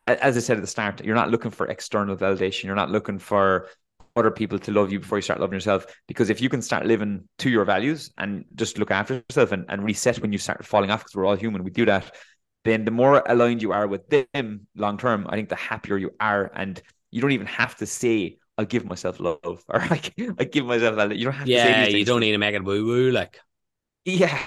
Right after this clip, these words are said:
Speaker 1: <laughs> exactly. You feel it. Like, y-, you know when you feel good, you, 'cause you don't even think about it. It's only, it's only when you're not feeling good, you start to kind of unravel things. You're like, "Okay, what's going on here? Why am I feeling great?" And then you start talking or thinking. So, um, hopefully that makes sense.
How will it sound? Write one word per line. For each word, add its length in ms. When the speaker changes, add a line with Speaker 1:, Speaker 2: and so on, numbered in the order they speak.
Speaker 1:
<laughs> 180
exactly. 460
You 200
feel 280
it. 200
Like, 120
y-, 60
you 140
know 200
when 120
you 140
feel 180
good, 200
you, 120
'cause 200
you 180
don't 120
even 140
think 140
about 160
it. 160
It's 120
only, 300
it's 120
only 200
when 100
you're 100
not 140
feeling 180
good, 220
you 100
start 280
to 80
kind 180
of 160
unravel 360
things. 160
You're 80
like, 120
"Okay, 180
what's 180
going 100
on 100
here? 200
Why 120
am 180
I 80
feeling 400
great?" 220
And 100
then 100
you 100
start 220
talking 360
or 80
thinking. 360
So, 200
um, 340
hopefully 360
that 120
makes 220
sense. 440